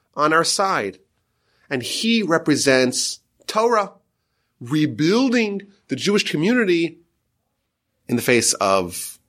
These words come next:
what could have been tremendous destruction. Uncompromising, unflinching, willing to stare down persecution and oppression. He did it for us. And he's fighting for us.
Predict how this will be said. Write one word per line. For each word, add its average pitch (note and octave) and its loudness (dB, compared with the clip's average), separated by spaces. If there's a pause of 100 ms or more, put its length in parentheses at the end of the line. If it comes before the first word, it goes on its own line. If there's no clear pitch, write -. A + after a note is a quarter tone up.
(180)
what A2 -4
could D3 2
have G2+ 2
been F2 -2
tremendous F#2+ -2
destruction. - -8 (400)
Uncompromising, D3 -2 (640)
unflinching, G3 0 (1040)
willing A3+ -2
to - -2
stare A3 2
down G3+ 0
persecution G#3+ -2
and F#3+ 2
oppression. A#3 -2 (1200)
He - -8
did A2+ -2
it F#2+ -8
for D#2+ -6
us. - -10 (920)
And G#2 -14
he's G2+ -8
fighting C#3+ 0
for F3+ -4
us. - -6